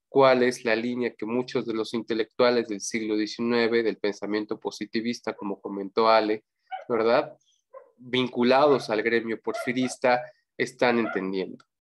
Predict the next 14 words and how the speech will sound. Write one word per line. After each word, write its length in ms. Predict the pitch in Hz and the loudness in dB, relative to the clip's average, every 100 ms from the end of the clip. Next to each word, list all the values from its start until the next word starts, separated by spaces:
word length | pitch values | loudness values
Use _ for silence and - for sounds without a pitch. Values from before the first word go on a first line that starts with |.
| _ | _
El, 320 | - 110 107 - - | -6 -4 -6 -12 -8
el, 260 | - 117 | -4 -2
la, 220 | 107 110 110 | 2 2 0
la 160 | 123 110 | -2 -2
nación 640 | 107 98 - 147 147 135 | -2 -4 0 2 2 0
mexicana 640 | 113 113 - 120 117 107 | -6 -10 -6 -4 -2 -4
surge 800 | - - 185 196 185 123 135 135 _ _ _ _ _ _ - | -6 0 2 2 0 -2 -2 -6 _ _ _ _ _ _ -2
en 140 | 113 | 0
el 100 | 107 | 0
momento, 460 | 107 107 120 120 117 | -2 -2 0 -2 -6
en 140 | 110 | -8
el, 140 | 107 - - | -8 -10 -14
en 140 | 113 | -8
el, 80 | 107 | -8